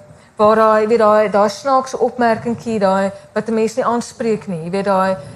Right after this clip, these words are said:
daai, weet, jou baas wat vir jou een of ander iets gee wat eintlik nie binne jou, binne jou werk, eh, werksbeskrywing val nie,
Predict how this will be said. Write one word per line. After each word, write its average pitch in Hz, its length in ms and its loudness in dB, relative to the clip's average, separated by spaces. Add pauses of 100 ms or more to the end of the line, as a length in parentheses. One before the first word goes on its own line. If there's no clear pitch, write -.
(140)
daai, 202 520 2
weet, 214 160 -4
jou 220 120 0
baas 208 400 4
wat 240 100 -10
vir 226 140 -4
jou 202 300 4 (340)
een 233 120 -2
of 233 120 -4
ander 240 160 -2
iets 254 200 -8
gee 247 180 -2
wat 214 140 -2
eintlik 214 220 -2
nie 233 100 -2
binne 214 260 0
jou, 196 400 2 (120)
binne 202 180 -4
jou 196 160 0
werk, 196 460 0
eh, 190 280 -4 (120)
werksbeskrywing 202 720 -2
val 269 320 0
nie, 247 180 -2